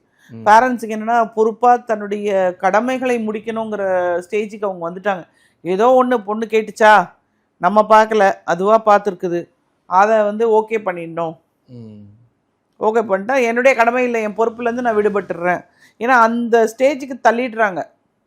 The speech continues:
Speaker 2: பேரண்ட்ஸை கன்வின்ஸ் பண்றாங்க பிள்ளைங்க.
Speaker 1: ம்.
Speaker 2: "இல்லம்மா, அவ ரொம்ப நல்ல பொண்ணுமா, அவளை நான் கல்யாணம் பண்ணிக்கிறேன்." "இல்லம்மா, அவன் ரொம்ப நல்லவன்மா, அவனுக்கு வந்து இதுதான் பிரச்சனை,
Speaker 1: ம்.
Speaker 2: நான் கல்யாணத்துக்கு அப்புறம் அவனை நான் சரி பண்ணிக்குவேன்."
Speaker 1: ஓகே.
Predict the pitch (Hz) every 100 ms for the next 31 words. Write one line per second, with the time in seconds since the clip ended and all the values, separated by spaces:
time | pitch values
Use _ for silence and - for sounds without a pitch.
0 | _ - _ _ _ _ - 233 277 262
1 | 247 220 254 262 - 233 208 190 175 190
2 | 190 165 - _ 113 113 113 220 240 226
3 | 208 202 202 208 226 208 208 202 202 196
4 | 190 185 _ _ _ - 185 190 185 185
5 | 185 170 165 160 160 151 _ _ 170 190
6 | 220 214 196 185 175 165 170 202 247 233
7 | 220 208 190 190 214 190 190 185 226 247
8 | 233 285 311 277 254 - 254 196 151 _
9 | 147 131 123 226 226 269 254 247 262 226
10 | 214 214 214 220 214 170 151 143 - _
11 | _ 131 117 _